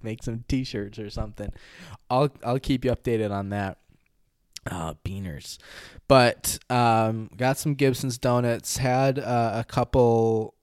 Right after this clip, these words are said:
people I was traveling with who had never heard of Gibson's before, and I think we converted them. You know, Gibson's classic. I had a New Orleans donut for the first time, and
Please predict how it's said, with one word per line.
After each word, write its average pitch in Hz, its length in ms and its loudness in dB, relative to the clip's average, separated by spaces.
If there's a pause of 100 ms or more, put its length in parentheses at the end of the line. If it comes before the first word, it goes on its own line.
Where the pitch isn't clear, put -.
(140)
people 113 280 0
I - 20 2
was 104 100 -4
traveling 104 380 -4
with 101 140 -8
who 110 80 -2
had 101 100 -4
never 98 400 -4 (100)
heard 101 180 -4
of 98 120 -8
Gibson's 95 400 -10
before, 92 420 -8
and 92 160 -12 (340)
I 107 140 -6
think 160 180 -2
we 160 140 2
converted 123 560 -2
them. 90 300 -14 (400)
You 113 80 -14
know, 101 140 -8
Gibson's 110 720 -6
classic. 110 540 -6
I 117 180 -4
had 139 180 -2
a 120 80 -4
New 110 100 -4
Orleans 120 420 0
donut 101 440 -6 (420)
for 117 160 -2
the 107 120 -2
first - 360 -6
time, 107 440 -6 (580)
and 113 760 -4